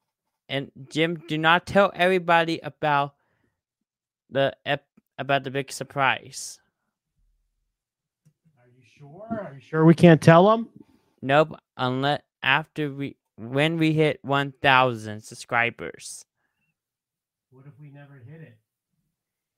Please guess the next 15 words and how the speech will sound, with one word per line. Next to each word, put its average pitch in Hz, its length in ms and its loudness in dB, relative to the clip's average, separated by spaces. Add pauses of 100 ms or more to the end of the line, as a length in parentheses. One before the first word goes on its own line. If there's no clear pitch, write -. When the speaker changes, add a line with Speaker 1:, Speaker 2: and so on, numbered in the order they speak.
(920)
Speaker 1:
We 139 200 -6
will 160 260 -4
hit 139 240 -10
it. 113 220 -14 (440)
I, 123 280 -8 (400)
I 123 60 -8
have 131 80 -8
a 139 40 -14
big 156 300 -10
project 156 680 -6
I've 123 180 -12
been 127 160 -8
working 127 360 -10
on. 104 300 -10 (3000)
Just 165 360 2